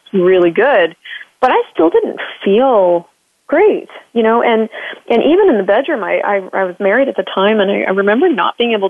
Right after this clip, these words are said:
to really receive my husband's just adoration of my body, you know, like, it didn't really matter what I did to my body. The judgment I had of my body was just never ending because there was never a perfection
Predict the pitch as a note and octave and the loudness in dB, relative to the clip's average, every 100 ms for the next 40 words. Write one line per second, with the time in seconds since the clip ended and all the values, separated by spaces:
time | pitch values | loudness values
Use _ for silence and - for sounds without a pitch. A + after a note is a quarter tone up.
0 | - F#3+ F3+ F3+ E3 E3+ - G3 A#3+ G3 | -4 -2 0 0 -2 -6 -4 0 2 0
1 | - - F3+ F3+ F#3+ F#3 - F#3+ F3 E3+ | -4 -6 -2 0 0 -2 -4 -8 -6 -12
2 | _ _ _ _ G#3+ F#3+ - _ _ - | _ _ _ _ -2 -2 -2 _ _ -4
3 | F3 E3+ E3 E3 F3+ F#3 E3+ E3 E3 E3 | 0 2 2 2 0 -2 -4 -4 -4 -2
4 | E3 F#3 - F#3+ _ - E3+ E3 E3 - | -2 -2 -4 -8 _ -6 -2 -2 -2 -2
5 | - - - - - - - _ _ A3 | -4 -8 -14 -12 -12 -14 -18 _ _ -4
6 | A3+ C#4 - B3+ B3 A3 G3+ G3+ F#3+ - | 0 0 2 0 2 0 -2 0 -2 -2
7 | F#3+ G3+ G3+ F3+ F3+ F3 - - A#3+ A#3+ | -2 0 0 -4 -8 -8 -8 0 2 2
8 | F#3+ F3 E3+ - - F#3+ - - - - | 2 0 -2 -2 -4 -6 -10 -16 -16 -20
9 | _ - G3 F3 G3+ G3+ A3 G3+ F#3 - | _ -2 -2 0 -2 0 -4 -6 -10 -6
10 | F#3 F3 - G#3+ A#3 G#3+ F3+ F3+ E3+ F3 | -4 -4 -4 -4 -2 -2 -2 -2 -2 -6
11 | - F3 F3+ E3+ F3+ F#3 F3 F3 E3+ G3+ | -6 -4 -2 0 0 0 -2 -4 -2 0
12 | G3+ G3 G3 F#3 G#3+ C#4+ A#3+ F#3 F#3 - | 2 0 0 -2 0 0 0 -4 -6 -8
13 | - F3 - - F#3 - | -4 -4 -4 -6 -6 -10